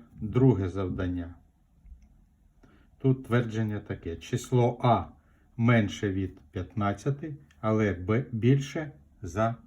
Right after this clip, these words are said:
десять. І так у нас є число А, яке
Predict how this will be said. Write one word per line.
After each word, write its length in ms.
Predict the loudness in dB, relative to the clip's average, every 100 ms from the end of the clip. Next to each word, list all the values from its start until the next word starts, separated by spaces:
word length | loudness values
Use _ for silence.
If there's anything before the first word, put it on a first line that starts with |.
| -12
десять. 520 | -6 -6 -6 -12 -18 _
І 60 | -20 _
так 280 | -2 -2 -4
у 40 |
нас 300 | -6 -6 -4
є 260 | -2 -2 -6 -16 _ _ _ _
число 580 | -8 -8 -6 -8 -8 -4
А, 220 | 0 0 0 -8 _ _ _ _ -6
яке 500 | -4 -4 -2 -2